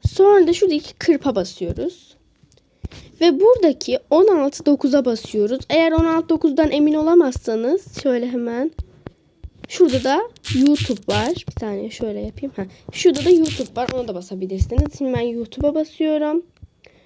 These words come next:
Şu şekilde ayarlayacağım. Bu şekilde. Bu arada arkadaşlar, bu videoyu yüklediğimde bu kapak fotoğrafının aynısı olacak. Sonra buradan tike basıyoruz.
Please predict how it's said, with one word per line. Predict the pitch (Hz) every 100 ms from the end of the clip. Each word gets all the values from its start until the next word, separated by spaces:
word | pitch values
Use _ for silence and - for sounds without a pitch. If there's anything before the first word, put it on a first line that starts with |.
| _
Şu | -
şekilde | 294 254 226 208
ayarlayacağım. | 208 220 214 214 208 202 190 190 180 190 208 269 _ _ _ _ _ -
Bu |
şekilde. | 262 247 226 269
Bu | 294
arada | 302
arkadaşlar, | 294 311 302 311 247
bu | 262
videoyu | 254 269
yüklediğimde | 254 262 233 269 294 302 -
bu | 302
kapak | 311 285 277 269
fotoğrafının | 262 262 254 330 320
aynısı | 254 214 190 190
olacak. | 170 180 233 320 - - - -
Sonra | - 392 339 320
buradan | 302 294 302
tike | 349 - 285 254
basıyoruz. | 214 - 214 208 214 247 381 - _